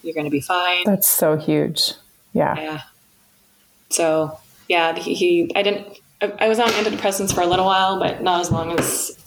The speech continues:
Speaker 1: expected. But the anti-anxiety is what really pulled me through and, like, got me out of the cloud fog that I was in, and I could function again and take a shower
Speaker 2: Yeah.
Speaker 1: and
Speaker 2: Yeah.
Speaker 1: start to, like, move through
Speaker 2: Get
Speaker 1: my
Speaker 2: back
Speaker 1: day
Speaker 2: to yourself a little
Speaker 1: again.
Speaker 2: bit. Yeah.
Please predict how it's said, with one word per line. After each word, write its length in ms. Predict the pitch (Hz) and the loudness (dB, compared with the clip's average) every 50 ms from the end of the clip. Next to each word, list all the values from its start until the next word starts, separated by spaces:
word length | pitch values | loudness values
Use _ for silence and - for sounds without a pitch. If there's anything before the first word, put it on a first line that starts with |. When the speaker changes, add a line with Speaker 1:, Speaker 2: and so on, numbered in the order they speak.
| - - - - 160 | -20 -20 -10 -6 -6
Speaker 1:
expected. 680 | 160 - - 156 151 147 - - 151 151 151 156 151 | -4 -4 -2 -2 -2 -2 -2 -2 0 0 2 0 0
But 140 | 151 151 - | -2 -2 -2
the 160 | 156 151 160 | -2 -2 0
anti-anxiety 1000 | 156 156 147 - 156 151 151 151 156 - 160 160 151 151 143 147 147 143 143 143 | -2 -2 0 0 0 0 2 0 0 0 0 0 0 0 2 2 2 2 2 2
is 120 | 147 - - | 0 0 -2
what 140 | 151 - | -2 0
really 200 | 156 151 147 151 | 0 0 0 0
pulled 220 | 143 - 151 147 156 | 0 0 -2 -2 -2
me 100 | 151 143 | -2 -4
through 520 | - - 185 175 175 170 170 175 170 175 | -2 0 0 0 2 2 2 2 2 0
and, 500 | 175 170 165 151 151 160 160 156 156 - - - - - _ _ _ _ _ _ _ - | 0 -2 -2 -2 -2 -2 0 0 0 -2 -4 -6 -10 -16 _ _ _ _ _ _ _ -6
like, 200 | 147 151 - - - _ _ - | -4 -4 -4 -6 -10 _ _ -4
got 200 | - 151 147 156 | -2 -2 -2 0
me 120 | 160 151 | 0 0
out 160 | 151 151 147 | 0 0 0
of 80 | 147 143 | -2 -2
the 220 | 139 139 127 - - - _ _ - _ _ _ - | -2 -4 -6 -6 -12 -20 _ _ -20 _ _ _ -14
cloud 600 | - - 151 147 147 147 151 156 165 170 - - | -8 -4 -2 0 0 2 2 0 0 -4 -6 -6
fog 400 | - 165 156 151 151 156 156 160 160 | -2 0 2 2 2 2 0 0 0
that 80 | 151 | 0
I 60 | 151 147 | 0 0
was 120 | 151 151 | 0 0
in, 360 | 165 156 151 151 151 151 151 | 0 2 2 2 2 2 2
and 360 | - 110 104 - - - - - - - - - - - - - - - - - - - - - | 2 0 0 0 -2 -4 -6 -8 -14 -20 -20 -20 -20 -20 -20 -18 -18 -16 -16 -18 -18 -20 -10 -6
I 80 | - 165 | -4 -2
could 160 | - - 151 - | -2 -2 -2 0
function 380 | - 202 202 190 - - 190 185 | 0 -2 0 0 0 0 0 0
again 460 | 175 175 180 175 175 170 175 180 175 | 2 2 2 2 2 0 0 0 0
and 260 | 160 160 131 156 156 | 0 0 0 0 0
take 200 | - 185 - - | -2 -2 0 2
a 40 | - | 2
shower 680 | - - 185 175 160 170 196 175 165 170 165 165 165 | 2 2 2 2 2 4 4 4 4 2 2 0 -2
Speaker 2:
Yeah. 80 | 156 135 | -2 0
Speaker 1:
and 380 | - - - - - - - - - | 0 0 0 0 -2 -2 -4 -4 -2
Speaker 2:
Yeah. 400 | 208 190 170 170 170 160 156 151 | 0 2 2 2 2 2 0 0
Speaker 1:
start 240 | 156 165 156 151 - | 0 -2 -2 -2 0
to, 80 | 156 160 | 0 2
like, 420 | 151 151 147 - - - - - - - _ - - - - - - - - _ _ _ _ _ _ _ - | 2 2 0 -2 -4 -10 -12 -14 -18 -20 _ -20 -20 -20 -20 -20 -20 -20 -20 _ _ _ _ _ _ _ -2
move 180 | 190 185 180 180 | 0 0 0 2
through 120 | - 190 | 0 0
Speaker 2:
Get 80 | 175 147 | 0 0
Speaker 1:
my 60 | 147 | 2
Speaker 2:
back 160 | - 160 156 156 | 0 0 2 2
Speaker 1:
day 60 | 160 | 0
Speaker 2:
to 160 | - - 165 | 0 0 2
yourself 540 | 165 165 170 - - - 160 165 - - - | 2 2 2 0 0 0 0 0 0 0 0
a 40 | - | 0
little 180 | - - - | 0 0 0
Speaker 1:
again. 180 | - - - - | 0 0 0 0
Speaker 2:
bit. 60 | - | 2
Yeah. 320 | - - - - 160 151 | 2 2 2 2 0 -2